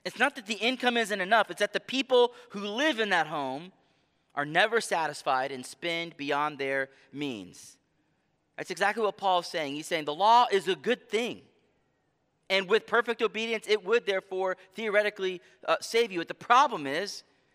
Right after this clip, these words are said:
that we have this insatiable desire to not obey the law, to contradict God's law, to repudiate God's law. So Paul says God does what the law was powerless to do. See, the law couldn't save us. The law couldn't liberate us.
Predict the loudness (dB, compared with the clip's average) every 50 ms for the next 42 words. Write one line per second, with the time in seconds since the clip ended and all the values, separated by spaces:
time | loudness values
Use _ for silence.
0 | _ _ _ _ _ _ _ _ -8 -6 -4 2 4 4 4 4 0 -4 -4 -8
1 | -12 -8 -2 0 0 0 0 -2 -6 -6 -6 -8 -8 -6 -2 0 0 0 0 0
2 | -2 -6 -8 -10 -16 _ _ _ -16 -14 -14 -14 -12 -8 -6 -4 -4 -4 -4 -6
3 | -8 -10 -10 -10 -12 -18 _ _ -16 -14 -12 -12 -12 -12 -14 -18 _ -20 -20 -12
4 | -8 -6 -6 -6 -8 -14 -8 -6 -6 -6 -6 -10 _ _ _ _ -8 -6 -6 -6
5 | -8 -8 -10 -8 -10 -12 -16 -16 -16 -16 -14 -14 -12 -10 -10 -10 -12 -14 _ _
6 | _ _ _ -6 -4 -4 -4 -6 -10 -10 -10 -10 -10 -12 _ _ 0 2 4 4
7 | 2 0 2 4 4 4 4 4 2 0 0 2 2 4 4 4 4 4 4 4
8 | 4 4 2 0 -6 -8 -6 -6 -2 0 0 -2 0 0 2 4 4 4 4 2
9 | 0 -2 -2 -6 -16 _ _ _ -6 0 2 4 4 4 2 0 -2 -2 -4 -10
10 | -14 -6 -4 -4 -4 -4 -8 -14 _ _ _ _ _ _ _ _ _ _ _ _
11 | _ _ _ _ -6 -4 -2 0 2 6 6 6 6 6 4 0 0 0 -2 0
12 | 2 2 4 4 4 2 2 0 -4 0 4 6 6 6 4 0 -4 -6 -4 -6
13 | -6 -6 -4 -2 -2 -2 0 0 0 -2 -2 -4 -10